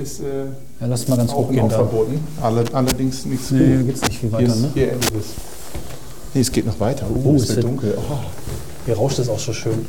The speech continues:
Speaker 1: Hier ist, äh, einfach mal so ein Fenster mit einem Mini-Balkon.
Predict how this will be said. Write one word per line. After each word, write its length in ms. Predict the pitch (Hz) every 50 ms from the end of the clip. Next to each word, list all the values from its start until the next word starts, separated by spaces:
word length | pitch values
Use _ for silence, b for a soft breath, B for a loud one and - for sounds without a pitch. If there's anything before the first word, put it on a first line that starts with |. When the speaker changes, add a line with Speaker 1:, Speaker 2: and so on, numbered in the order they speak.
| - -
Speaker 1:
Hier 160 | 135 131 127 135
ist, 280 | 131 117 - - -
äh, 160 | 143 123 117 117 117 - - - - - - - - - - - - - - - - - - -
einfach 280 | 120 123 123 - 135 127 131
mal 100 | 127 113
so 80 | 120
ein 60 | 113
Fenster 420 | - - 120 117 113 - - 92 90 - - -
mit 160 | 120 117 117
einem 80 | 117 110
Mini-Balkon. 760 | 117 120 120 113 113 110 104 - - - - 135 - -